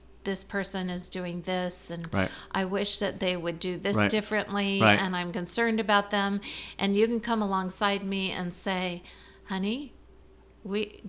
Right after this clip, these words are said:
Speaker 1: they've got this.
Speaker 2: I
Speaker 1: We're
Speaker 2: got
Speaker 1: gonna,
Speaker 2: it.
Speaker 1: we're gonna, they're gonna figure it out." And, you know, and I'm saying to you, "Not my pig, not my farm." It, you know, we bounce, balance each other that way.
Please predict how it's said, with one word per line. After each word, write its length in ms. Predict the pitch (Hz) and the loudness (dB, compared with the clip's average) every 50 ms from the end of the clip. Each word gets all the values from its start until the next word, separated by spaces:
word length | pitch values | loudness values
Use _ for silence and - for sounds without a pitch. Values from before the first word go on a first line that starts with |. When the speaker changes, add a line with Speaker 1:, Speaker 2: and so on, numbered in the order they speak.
| - | -4
Speaker 1:
they've 200 | - 208 233 226 | -2 -2 -2 0
got 280 | - 240 233 226 226 - | 4 2 2 2 2 -2
this. 320 | 131 - - - - - - | -4 -4 -2 -4 -4 -2 0
Speaker 2:
I 80 | 107 | 0
Speaker 1:
We're 60 | 110 98 | 4 8
Speaker 2:
got 240 | 107 107 117 117 | 10 12 12 12
Speaker 1:
gonna, 40 | 123 120 - | 10 8 4
Speaker 2:
it. 80 | - 185 | 0 -4
Speaker 1:
we're 160 | 202 214 214 | -2 -2 0
gonna, 180 | 208 214 208 202 - - 196 185 - - 175 180 | 0 -2 -2 -4 -6 -8 -10 -10 -10 -10 -4 0
they're 160 | 208 214 226 | 0 0 2
gonna 160 | 247 233 226 | 0 -2 -2
figure 320 | 214 - 226 214 220 220 | 0 0 -2 0 0 -2
it 80 | 220 208 | 0 2
out." 380 | 208 196 185 160 - - - - | 4 6 6 6 4 0 -6 -6
And, 380 | - 196 190 180 180 175 165 - - | -6 -4 -4 -4 -4 -6 -8 -8 -10
you 220 | 110 - 202 196 | -8 -4 -4 -2
know, 180 | 185 180 175 170 | -2 -2 -2 -2
and 160 | - 190 190 | -2 -2 0
I'm 200 | 190 202 214 214 | 0 2 0 0
saying 300 | 214 - 220 202 202 190 | 0 0 0 0 0 -2
to 120 | - 208 | -4 -4
you, 260 | 185 202 220 208 190 170 | -2 -2 0 0 0 -2
"Not 200 | 170 175 - 190 | -4 -6 -4 -4
my 100 | 196 190 | -6 -4
pig, 280 | - 214 202 196 190 185 | -2 -2 -2 -2 0 -2
not 160 | 185 - - | -4 -2 -2
my 100 | 190 196 | -4 -4
farm." 500 | - - 208 202 196 185 165 165 135 98 | 0 0 2 2 4 2 0 -2 -4 -6
It, 360 | 98 180 180 - - - - - | -6 -6 -8 -8 -14 -18 -16 -12
you 280 | - - - 233 240 | -12 -8 -6 -4 -2
know, 120 | 220 190 165 | -2 -2 0
we 140 | 175 190 196 | 0 -2 0
bounce, 640 | 190 220 220 240 262 240 - - - - - - - - - | 4 6 6 6 6 4 2 0 -2 -2 -6 -12 -16 -10 0
balance 440 | - 220 233 254 262 247 262 - - | 4 4 4 4 4 0 0 0 -4
each 220 | 185 175 - - | -4 -4 -6 -6
other 220 | 190 175 165 156 170 | -6 -6 -6 -6 -8
that 280 | - - - - - | -6 -6 -6 -6 -4
way. 220 | - 170 151 - | -4 -4 -4 -6